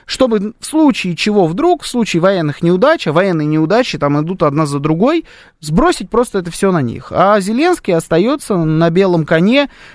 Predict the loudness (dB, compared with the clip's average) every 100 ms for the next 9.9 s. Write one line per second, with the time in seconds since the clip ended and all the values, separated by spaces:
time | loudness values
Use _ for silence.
0 | -2 -2 2 0 2 0 -4 -4 0 2
1 | 2 -2 -2 0 2 2 2 0 -2 -2
2 | 0 0 2 2 0 0 -2 -4 -8 -6
3 | -4 -4 -8 -8 -4 0 0 -2 -6 -10
4 | -8 -8 -6 -2 0 0 0 -2 -2 -2
5 | 0 0 -2 -2 -2 0 0 0 -2 0
6 | 2 4 4 4 4 4 2 2 -2 -4
7 | -4 -4 -4 -4 -4 -8 -10 _ _ _
8 | _ -4 -4 -4 -2 0 2 2 4 4
9 | 2 2 0 0 -2 -4 -10 -16 -20